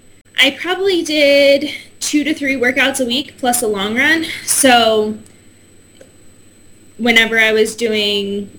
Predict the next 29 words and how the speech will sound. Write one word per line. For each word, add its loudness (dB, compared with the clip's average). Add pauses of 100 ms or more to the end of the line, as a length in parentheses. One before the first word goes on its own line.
(140)
you -2
know, -2 (120)
the 0
stuff -2
back 0
in, -6
like, -4
eighth -2
grade -2
and -6
early -2
high 2
school, -4 (380)
um, -2
throughout 2
hi-, -6
high -4
school, -2
the -6
whole 2
time 0
I -2
took -6
a -4
day -4
off -6
every -6
week. -6 (240)
But 2